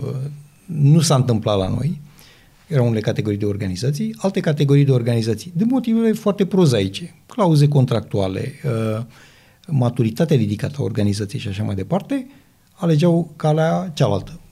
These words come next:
Uneori e radicală și total opusă, bun, vom analiza, vom spune că am avut un incident,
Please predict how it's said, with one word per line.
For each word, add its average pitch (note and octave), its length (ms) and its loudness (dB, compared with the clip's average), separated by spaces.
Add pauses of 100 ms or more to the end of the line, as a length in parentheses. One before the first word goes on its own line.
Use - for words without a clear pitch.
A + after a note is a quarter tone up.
Uneori B2+ 480 2
e C3 160 4
radicală B2+ 720 2
și - 200 -6
total - 260 -2
opusă, F#3 680 -2
bun, D#3 260 0 (300)
vom B2+ 200 2
analiza, A#2 640 -2
vom C3 200 2
spune C#3+ 320 0
că G2 160 -4
am G#2 100 0
avut G#2 200 -2
un G#2 100 0
incident, C3 560 0